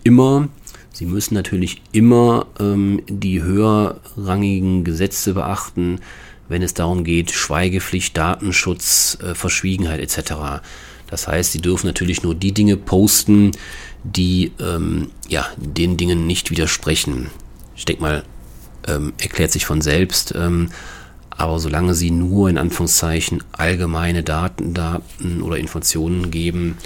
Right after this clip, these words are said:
wie zum Beispiel Öffnungszeiten, Urlaubszeiten oder halt, ähm, neue Behandlungsmethoden et cetera, dann ist dem ja, ähm, Folge geleistet.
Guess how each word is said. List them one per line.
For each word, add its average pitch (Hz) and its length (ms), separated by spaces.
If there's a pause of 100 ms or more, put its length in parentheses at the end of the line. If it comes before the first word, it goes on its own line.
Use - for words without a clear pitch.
(260)
wie 85 80
zum - 160
Beispiel 82 280
Öffnungszeiten, 92 760
Urlaubszeiten 87 880 (340)
oder 90 260
halt, 80 460
ähm, 78 360 (260)
neue 78 260
Behandlungsmethoden 85 720
et 80 60
cetera, 80 540 (580)
dann - 120
ist - 200
dem 80 140
ja, 71 220 (340)
ähm, 57 220
Folge 82 380
geleistet. - 640